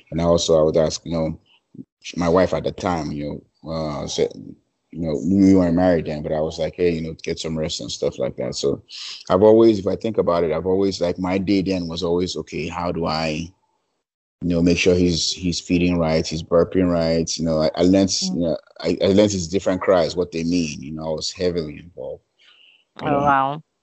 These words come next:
Speaker 1: Yeah, yeah. I've always
Speaker 2: Okay.
Speaker 1: been, I've always been that way. So that has nothing to do with being, you know, being single. Now, being single, of course,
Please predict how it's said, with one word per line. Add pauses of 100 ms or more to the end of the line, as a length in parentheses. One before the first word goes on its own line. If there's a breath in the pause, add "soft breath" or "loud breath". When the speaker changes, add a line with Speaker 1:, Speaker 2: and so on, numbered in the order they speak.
(360)
Speaker 1:
Yeah, (100)
yeah.
I've
always
Speaker 2:
Okay.
Speaker 1:
been,
I've
always
been
that
way.
So
that
has
nothing
to
do
with
being, (880 loud breath)
you
know,
being
single.
Now,
being
single,
of
course,